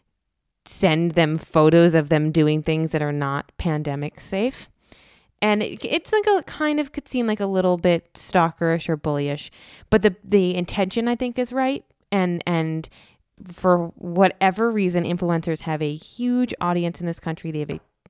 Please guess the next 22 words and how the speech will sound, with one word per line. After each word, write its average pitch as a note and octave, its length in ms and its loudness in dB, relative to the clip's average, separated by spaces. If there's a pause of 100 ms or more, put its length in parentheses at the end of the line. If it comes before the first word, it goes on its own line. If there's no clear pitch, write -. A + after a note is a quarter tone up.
(360)
a - 60 -20
huge - 260 -10
amount D#3 160 0
of E3 120 -6
influence. F#3+ 420 -2
That's - 240 -12
the, D3+ 180 -8 (100)
the E3 100 0
point. F3+ 460 -4 (460)
And F3+ 200 2
so F3+ 260 6
the F3 140 -2
fact E3+ 240 2
that F3+ 100 -2
they F3+ 100 2
post - 360 0
things F#3 320 -4
that E3 220 0
are E3 140 -4
not E3 240 -6
covid A3+ 380 -2
safe, D#3+ 440 -8